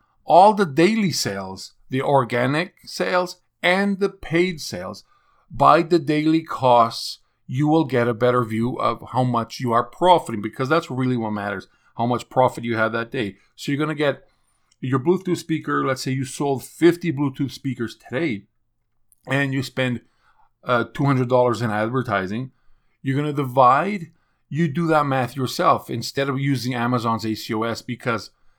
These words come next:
technically Amazon will tell you that you spend two hundred bucks on advertising on P P C, but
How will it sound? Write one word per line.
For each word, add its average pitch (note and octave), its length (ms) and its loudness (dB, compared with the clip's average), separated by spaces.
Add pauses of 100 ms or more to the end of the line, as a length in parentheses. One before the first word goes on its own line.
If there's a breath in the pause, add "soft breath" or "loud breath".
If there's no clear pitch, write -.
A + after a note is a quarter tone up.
(320)
technically C3 520 0
Amazon A#2 400 -2
will A2 120 -6
tell B2 240 -4
you A#2 80 -2
that G#2 240 -4
you A#2 100 -6
spend A2 320 -8
two A2+ 100 -10
hundred G#2+ 220 -6
bucks G#2 240 -2
on G2 100 -4
advertising A2+ 800 -4 (280)
on G#2+ 140 -4
P A2+ 160 -6
P C#3+ 120 -8
C, B2+ 380 -6 (500)
but B2+ 420 4